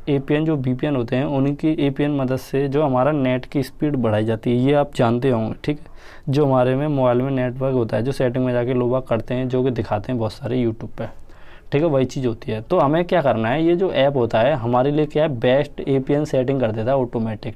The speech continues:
ठीक है, जो कि इस फ़ोन में बेस्ट वर्क करे, आपके फ़ोन में भी ऑटोमेटिक बेस्ट कर देगा। तो आपको क्या करना है, यहाँ पर नेट ऑप्टिमाइजर जो लिखा आ रहा है गोल गोल बड़ा बड़ा डब्बा,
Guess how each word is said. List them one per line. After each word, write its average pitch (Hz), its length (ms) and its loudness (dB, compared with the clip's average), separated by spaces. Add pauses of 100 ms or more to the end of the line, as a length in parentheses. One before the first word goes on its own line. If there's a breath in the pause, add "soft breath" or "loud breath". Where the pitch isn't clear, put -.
ठीक 156 100 0
है, 151 80 0
जो 131 180 2
कि 156 100 0
इस 151 120 -4
फ़ोन 120 260 0
में 147 220 0 (380 loud breath)
बेस्ट 143 340 2
वर्क 127 240 2
करे, 117 220 2
आपके 131 300 2
फ़ोन 135 220 0
में 143 140 0
भी 156 80 2
ऑटोमेटिक 139 500 0
बेस्ट 127 340 2
कर 120 120 -2
देगा। 110 220 -2
तो 156 120 0
आपको 160 260 2
क्या 156 100 2
करना 135 180 2
है, 165 80 0
यहाँ 139 140 0
पर 156 100 -2
नेट 147 320 0
ऑप्टिमाइजर 139 640 0
जो 127 60 2
लिखा 117 220 2
आ 123 60 4
रहा 120 120 2
है 127 80 0
गोल 120 240 2
गोल 127 120 2
बड़ा 117 220 0
बड़ा 120 180 0
डब्बा, 117 340 -4